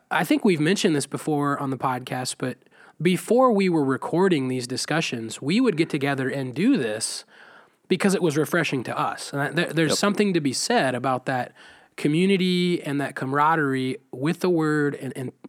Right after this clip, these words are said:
Speaker 1: and thinking at a high level together. And so, Riley, we're super glad that you and your wife, uh, have enjoyed the podcast all the way down there in the mountains of Tennessee. I don't know if they're in the mountains, so I'm just picturing Blue Ridge Mountains down there in Tennessee.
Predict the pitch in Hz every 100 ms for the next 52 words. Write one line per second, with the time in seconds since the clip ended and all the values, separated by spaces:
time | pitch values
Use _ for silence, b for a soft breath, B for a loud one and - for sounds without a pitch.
0 | - 135 123 175 175 151 127 123 135 135
1 | 131 156 143 139 123 156 143 117 113 B
2 | B B B 139 131 - 135 127 123 139
3 | 156 180 180 185 170 - 143 135 135 127
4 | - - 233 226 180 170 170 156 127 160
5 | 165 160 139 180 196 165 147 143 185 -
6 | - B B B - 127 143 151 139 151
7 | 143 135 139 151 170 165 180 156 147 147
8 | 147 147 147 151 151 156 139 147 143 151
9 | 139 156 143 - 170 226 - B B B
10 | B 147 165 170 160 147 127 127 113 139
11 | 143 147 - 151 - 135 120 117 _ _
12 | 147 135 127 131 117 117 - 113 113 113
13 | 117 127